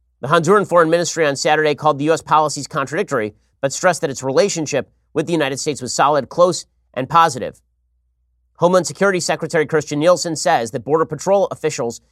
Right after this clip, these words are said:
have been overwhelmed by a sharp increase in asylum seekers, many of them children and families who arrive in groups fleeing violence and economic hardship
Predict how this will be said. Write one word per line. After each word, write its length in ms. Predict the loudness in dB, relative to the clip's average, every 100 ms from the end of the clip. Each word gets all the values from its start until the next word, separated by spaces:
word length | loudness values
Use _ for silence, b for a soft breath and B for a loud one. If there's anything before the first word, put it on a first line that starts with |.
| _
have 100 | -4
been 140 | -2 2
overwhelmed 640 | 2 2 4 6 4 2 -4
by 120 | -6
a 80 | -2
sharp 280 | 0 0 0
increase 420 | -8 -6 -6 -6
in 80 | -6
asylum 340 | -2 -2 -2
seekers, 320 | -6 -6 -4
many 180 | -2 0
of 120 | 0
them 100 | -4
children 380 | -4 -4 -4 -4
and 120 | -4
families 400 | -4 -2 -2 -2
who 100 | -4
arrive 280 | 2 4 4
in 80 | 0
groups 220 | -4 -6
fleeing 320 | -4 -2 -2
violence 340 | 0 0 -2 -4
and 80 |
economic 420 | -8 -4 -4 -4 0
hardship 400 | 2 2 -4